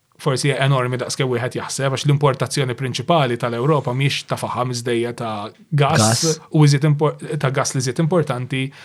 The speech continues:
Speaker 1: u sekondarjament ta', ta' żejt. Imma kien hemm issa għandna projbizzjoni fuq il-faham u hemm projbizzjoni oħrajn, pereżempju projbejna l-esportazzjoni ta' varji teknoloġiji avvanzati, sem-, ċerti tipi ta' sekem-, ta' semiconductors, kimiċi, fuel tal-jets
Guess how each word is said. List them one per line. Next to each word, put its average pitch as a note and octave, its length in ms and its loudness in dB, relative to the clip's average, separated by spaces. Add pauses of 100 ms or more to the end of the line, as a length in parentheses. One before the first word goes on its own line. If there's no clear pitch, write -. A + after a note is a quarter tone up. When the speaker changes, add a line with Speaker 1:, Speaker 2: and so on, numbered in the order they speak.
(180)
Speaker 1:
u D3 60 -2
sekondarjament B2+ 960 -2
ta', A#2 420 -2
ta' C3+ 120 -2
żejt. A#2+ 440 -4 (260)
Imma F3 180 8
kien A3 160 2
hemm D#3 140 6
issa D3 180 4
għandna D3+ 240 4
projbizzjoni C3+ 520 0
fuq B2 140 -10
il-faham F#3+ 440 4 (480)
u F#3 100 8
hemm G3 120 8
projbizzjoni E3 520 6
oħrajn, D3 260 4
pereżempju C3 460 2
projbejna C3 840 2
l-esportazzjoni D3 680 2
ta' C3+ 100 -2
varji B2 260 0
teknoloġiji B2+ 600 -2
avvanzati, D#3 880 2
sem-, C3 320 -4 (280)
ċerti - 240 0
tipi C3+ 220 -6
ta' B2+ 80 -6
sekem-, C3+ 340 -4
ta' D3 100 -4
semiconductors, D3 960 0 (340)
kimiċi, D3+ 1400 2
fuel D#3+ 300 4
tal-jets D3+ 600 2